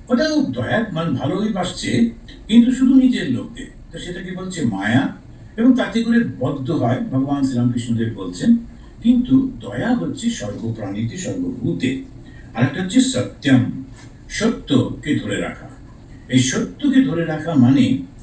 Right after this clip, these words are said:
exactly যেমনটি ঘটেছে সেইটিকেই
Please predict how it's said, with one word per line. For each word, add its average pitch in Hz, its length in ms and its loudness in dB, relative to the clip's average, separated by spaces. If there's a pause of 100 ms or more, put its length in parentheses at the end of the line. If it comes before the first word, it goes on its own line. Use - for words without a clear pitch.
(200)
exactly 147 800 0
যেমনটি - 720 2
ঘটেছে 160 480 -2
সেইটিকেই 120 880 2